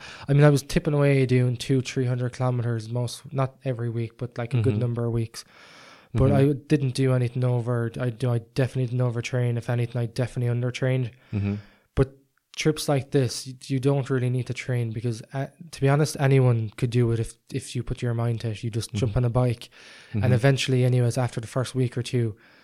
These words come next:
Speaker 1: you kinda use that as your training, and then you just, it's because
Speaker 2: There's
Speaker 1: it's
Speaker 2: this rule,
Speaker 1: pure
Speaker 2: the more you demand from your body, the more
Speaker 1: Yeah.
Speaker 2: your body will
Speaker 1: It's just
Speaker 2: give
Speaker 1: once
Speaker 2: you.
Speaker 1: your body gets accustomed to the uncomfortableness of it,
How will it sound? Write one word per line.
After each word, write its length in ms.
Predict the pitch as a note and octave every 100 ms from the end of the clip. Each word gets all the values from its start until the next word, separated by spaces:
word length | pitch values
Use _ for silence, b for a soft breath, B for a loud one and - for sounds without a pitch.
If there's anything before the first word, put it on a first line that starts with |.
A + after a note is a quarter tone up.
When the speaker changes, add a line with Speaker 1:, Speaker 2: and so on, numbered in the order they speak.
| b b
Speaker 1:
you 80 | A#2+
kinda 200 | B2+ A#2+
use 200 | A#2 A#2
that 220 | B2 A#2
as 240 | - B2 A2+
your 100 | A#2
training, 440 | - B2 A#2+ A#2
and 100 | A2+
then 100 | A#2
you 120 | A#2
just, 320 | A2+ A2 - - B B B B
it's 260 | C#3+ -
because 360 | C3+ - C#3 C3+
Speaker 2:
There's 160 | D3 C3+
Speaker 1:
it's 80 | C#3+
Speaker 2:
this 20 |
rule, 120 | E3 E3
Speaker 1:
pure 80 |
Speaker 2:
the 100 | C#3
more 280 | C#3+ D3 D3
you 120 | D3
demand 520 | C3 C3 C3+ C3+ C3 A#2+
from 160 | B2
your 160 | A#2+ A#2
body, 380 | A#2 A#2+ A#2 A2+
the 120 | A2
more 260 | C#3 C#3 B2+
Speaker 1:
Yeah. 0 |
Speaker 2:
your 200 | A#2+ A2+
body 320 | A#2 A#2 A2+
will 100 | A2
Speaker 1:
It's 140 | G#2+
just 140 | G2+ B2
Speaker 2:
give 60 |
Speaker 1:
once 160 | D3+ A2
Speaker 2:
you. 100 | G2+
Speaker 1:
your 100 | D3
body 460 | B2 - C#3+ C3+ B2+
gets 240 | C3 -
accustomed 600 | B2 - C#3 - B2 G#2+
to 280 | - B2+ A#2+
the 260 | A#2 B2 A#2+
uncomfortableness 800 | B2 - C3+ B2+ B2 A#2+ A#2 -
of 100 | A2
it, 260 | G#2+ F#2